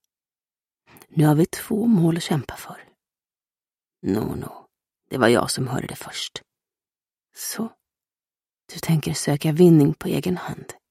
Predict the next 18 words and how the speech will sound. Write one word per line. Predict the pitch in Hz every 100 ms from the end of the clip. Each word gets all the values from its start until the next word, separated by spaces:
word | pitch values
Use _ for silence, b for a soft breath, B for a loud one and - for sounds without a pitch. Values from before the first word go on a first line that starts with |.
| _ _ _ B B B
Vi | 156 151 139
är | 170
två | - - 170 170 175 -
om | 139 131
det | 131
här, | 127 -
minns | - - -
det. | - _ _ _ _ _ _ _ _ _ _ _ _ _ _ _ _ _
Hotet | - 170 165 - -
i | 170
rösten | 151 - - 156
kunde | - 165 165
ingen | 151 135
ta | 165
fel | 156 160 -
på. | - - - _ _ _ _ _ _ _ _ _ _ _ 190
Ett | -
ögonblicks | 233 170 170 175 202 -